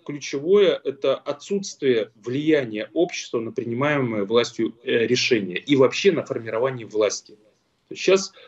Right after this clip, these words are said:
фактически власть формируется как-то сама по себе путём электронных выборов, назначений.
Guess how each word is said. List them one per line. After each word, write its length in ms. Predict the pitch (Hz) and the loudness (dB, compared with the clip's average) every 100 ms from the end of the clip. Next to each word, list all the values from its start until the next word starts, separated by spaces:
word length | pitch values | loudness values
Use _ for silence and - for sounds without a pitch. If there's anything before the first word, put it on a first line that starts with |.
| - | -6
фактически 800 | 123 - 190 - - 139 120 - _ _ - | -6 -4 -8 -6 -4 0 0 0 _ _ -16
власть 480 | - - 107 156 147 | -6 -4 4 4 4
формируется 580 | - 127 139 147 131 123 | 0 2 2 0 -2 -4
как-то 260 | 120 107 113 | -6 -4 -6
сама 260 | - 165 | -4 -4
по 140 | 196 160 | -2 -4
себе 240 | - 135 | -2 -4
путём 320 | 131 127 120 107 | -2 -4 -4 -4
электронных 460 | - 123 113 113 | -2 -2 -2 -2
выборов, 400 | 175 190 143 123 | 0 2 2 0
назначений. 720 | 107 110 107 - 170 170 156 | -8 -8 -8 -4 -2 -2 -4